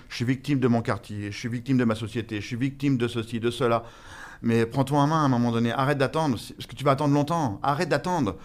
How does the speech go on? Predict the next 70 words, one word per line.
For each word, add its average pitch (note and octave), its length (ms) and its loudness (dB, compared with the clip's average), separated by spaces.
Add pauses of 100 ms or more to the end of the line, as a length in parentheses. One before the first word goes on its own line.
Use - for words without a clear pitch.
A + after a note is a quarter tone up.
(120)
bouge-toi, E3+ 540 2 (160)
va E3+ 160 6
vers F#3 140 4
les F3 160 6
autres. F#3+ 220 4
Vous - 240 -14
savez, F3 140 6
j'ai D3 120 -2
compris D3 240 -2
à D3 40 4
un - 20 2
moment, C#3+ 320 2
à C#3 140 -2
un C3+ 60 2
moment C3+ 220 4
de, - 160 -6 (180)
d'ouvrir D3+ 400 -2
des D#3+ 100 2
portes F3+ 280 4
et C#3+ 60 0
de B2+ 40 -4
dire C#3+ 180 6
à C#3 120 6
quelqu'un : « C3+ 420 0 (400)
Allez, C#3 180 6
j'ai A#2+ 120 2
besoin C3 180 4
de B2 60 4
toi. » F#2+ 280 -2 (540)
Il - 80 -4
y - 20 -4
a, D3+ 40 -8
bien E3 120 4
sûr D#4+ 140 4
qu'il G#3+ 100 2
y F#3 40 2
en F#3 40 10
a F3+ 40 4
plein F#3+ 180 4
qui E3+ 120 0
m'ont D3+ 120 4
dit D#3 120 2
non. D3+ 240 4 (520)
Je A2 100 -2
dis C3+ 120 2
pas F#3 100 10
que F3+ 100 4
tout E3 200 0
est D#3 40 10
un C#3+ 80 10
miracle, F#3 420 6
hein. E3+ 140 4 (240)
Il B2+ 80 0
y - 20 6
en C#3 40 8
a D3 80 6
plein A3+ 180 4
qui G3 120 -2
m'ont E3 100 4
dit D3+ 80 0
non, D3+ 140 2
mais G#2 80 2
il G#2+ 40 2
y G#2+ 40 2
en B2 40 4
a D#3 60 6
qui D#3 80 -4
ont F3+ 60 -2
dit G3 100 -2
oui. F3+ 220 -4